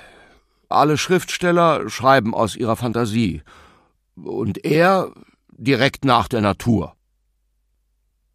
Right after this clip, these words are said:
"Mein Gott", seufzte Lajewski, bis zu welchem Grade hat uns die Zivilisation zum Krüppel gemacht?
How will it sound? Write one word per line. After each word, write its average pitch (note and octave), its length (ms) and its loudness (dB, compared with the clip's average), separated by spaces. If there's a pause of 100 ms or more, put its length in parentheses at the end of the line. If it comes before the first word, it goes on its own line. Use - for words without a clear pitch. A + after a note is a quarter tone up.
(1080)
"Mein F3+ 320 2
Gott", C3 360 -6 (760)
seufzte - 520 -8
Lajewski, F2 720 -6 (600)
bis - 180 -10
zu B2 160 -6
welchem C#3+ 400 -2
Grade A#2+ 640 2
hat B2 220 -6
uns B2+ 240 -4
die F#2+ 120 -10
Zivilisation A2+ 880 -2
zum - 280 -4
Krüppel C3+ 320 -2
gemacht? - 460 -10